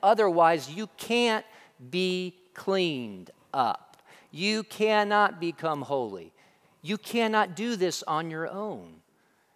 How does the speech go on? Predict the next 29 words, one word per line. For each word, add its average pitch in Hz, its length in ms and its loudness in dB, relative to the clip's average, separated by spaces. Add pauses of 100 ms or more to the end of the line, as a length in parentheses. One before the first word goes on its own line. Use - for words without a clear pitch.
God 214 260 6
has 208 280 2
to 190 120 -2
do 190 260 0
a 156 40 0
supernatural 190 1000 0
work 185 340 -2
inside 190 480 -2
of 147 140 -2
us, 123 320 -4 (260)
in 165 140 -2
our 160 160 4
hearts, - 800 -2 (680)
through 220 200 0
the 196 160 8
Holy 180 300 2
Spirit 196 460 0
in 175 140 0
relationship 175 800 0
with 147 200 -4
God 175 260 4
and 151 160 -2
Jesus 175 380 -6
Christ, 180 420 -4
for 175 220 0
us 202 220 4
to 180 140 2
be 208 360 -2
prepared 220 680 4